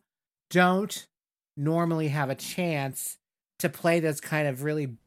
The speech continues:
big, broad, uh, kind of, um, roles where they get to be just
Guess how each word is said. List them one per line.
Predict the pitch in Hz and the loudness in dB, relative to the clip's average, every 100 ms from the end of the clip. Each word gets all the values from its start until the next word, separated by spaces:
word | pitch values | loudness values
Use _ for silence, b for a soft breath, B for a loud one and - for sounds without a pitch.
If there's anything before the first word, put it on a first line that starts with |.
| _ | _
big, | 151 147 139 135 - _ _ _ | -2 0 -2 -6 -10 _ _ _
broad, | 127 131 131 131 131 131 127 123 _ _ _ _ _ _ _ - | -8 -2 0 0 0 0 -4 -8 _ _ _ _ _ _ _ -10
uh, | 127 120 117 113 117 117 _ _ _ | -6 -4 -4 -6 -8 -12 _ _ _
kind | 143 131 123 | -10 -8 -8
of, | 120 117 113 _ _ _ _ _ - | -8 -10 -12 _ _ _ _ _ -10
um, | 135 120 113 113 113 127 | -8 -6 -6 -8 -12 -12
roles | 143 151 214 180 147 151 | -4 0 2 2 0 -2
where | 143 | -4
they | 135 | -2
get | 131 139 | -4 -4
to | - | -6
be | 127 139 131 | -6 -6 -6
just | 117 151 139 - - | -4 -2 -2 -4 -8